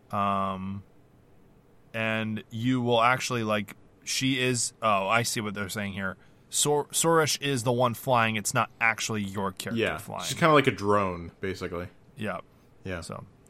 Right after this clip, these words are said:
Speaker 1: very cool. Uh,
Speaker 2: Mm-hmm.
Speaker 1: it adds a little bit of a twist on the exploration.
Speaker 2: Yeah.
Speaker 1: We also have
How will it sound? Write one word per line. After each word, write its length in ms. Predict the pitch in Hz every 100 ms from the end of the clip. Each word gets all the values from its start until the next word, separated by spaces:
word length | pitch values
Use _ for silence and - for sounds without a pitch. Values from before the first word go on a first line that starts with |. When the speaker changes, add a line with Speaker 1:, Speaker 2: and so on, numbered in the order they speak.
| - - _
Speaker 1:
very 240 | 170 175 139
cool. 480 | 139 139 135 131 -
Uh, 320 | 120 120 117
Speaker 2:
Mm-hmm. 80 | 107
Speaker 1:
it 80 | 151
adds 240 | 156 135
a 40 | 139
little 180 | 131 123
bit 260 | 120 104
of 120 | 107 104
a 80 |
twist 340 | 92 110 104 -
on 180 | 101 98
the 60 |
exploration. 680 | 95 - 101 98 107 135 139 - _ _ -
Speaker 2:
Yeah. 200 | 143 95 - _ - _ _ - - _ _ - - - -
Speaker 1:
We 160 | 135 139
also 640 | 135 143 156 - 151 143
have 640 | - - 127 123 127 123